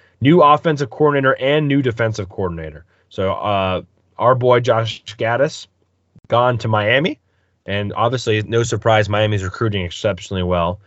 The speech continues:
um, down there. And probably a lot to do with Gattis, 'cause Gattis is an amazing recruiter. Matt Weiss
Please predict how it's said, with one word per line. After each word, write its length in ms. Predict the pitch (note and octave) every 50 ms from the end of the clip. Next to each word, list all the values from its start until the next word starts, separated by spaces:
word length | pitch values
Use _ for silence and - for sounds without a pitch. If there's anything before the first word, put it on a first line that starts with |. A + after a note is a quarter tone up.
| _ _ _ _ _ _ -
um, 280 | E2+ F2 F2 F2 F2 E2+
down 280 | E2+ F2+ E2+ E2+ E2+
there. 280 | F2 F2 E2+ F2+ F#2 F2+ - _ - -
And 280 | F#2 F#2 F#2 F2+ F2 F#2
probably 280 | A2+ G#2+ G#2+ G#2 G#2+
a 40 | G2
lot 200 | G2 G2 G2 F2+
to 60 | - F#2
do 260 | F2+ A#2 D#3 E3 A#2
with 240 | F#2 F2 F2 - _ _ _ _
Gattis, 380 | - F#2+ F2 F2 E2+ E2+ - -
'cause 140 | - F#2 F2+
Gattis 320 | G#2 G2 G2 F#2+ F2 F#2
is 100 | F#2 F#2
an 80 | F#2 F2+
amazing 360 | F#2 G#2+ B2 C3+ A#2+ A2 F#2
recruiter. 440 | E2+ E2 - G2 F2 D#2+ E2 D#2+ - _ _ _ -
Matt 300 | A2+ C3+ D3 D#3+ C#3 B2+
Weiss 500 | A#2+ C3 D3 D3+ D#3+ E3 - - - -